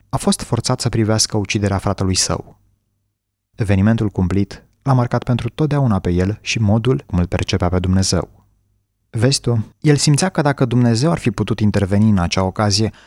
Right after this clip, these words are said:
ar fi trebuit să o facă. De vreme ce nu a făcut-o, tânărul era furios pe el.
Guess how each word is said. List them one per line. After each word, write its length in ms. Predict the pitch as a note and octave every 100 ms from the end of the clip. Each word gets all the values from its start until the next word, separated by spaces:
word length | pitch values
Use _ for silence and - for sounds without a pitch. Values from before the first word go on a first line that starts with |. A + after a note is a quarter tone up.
| _
ar 140 | - C#3
fi 120 | B2+
trebuit 320 | - A#2 D3
să 140 | - B2
o 60 |
facă. 460 | G#2 F#2 - - - _ _ _ _ _ _ _ _ _
De 120 | G#2+
vreme 260 | G2 F#2+ F#2
ce 140 | -
nu 140 | F2+
a 40 | A2+
făcut-o, 460 | - C3+ A#2 A2 - - _
tânărul 400 | C#3 D#3 D#3 D3
era 180 | C3+ A#2+
furios 420 | - A2 G#2 -
pe 120 | G#2
el. 240 | F2+ D#2+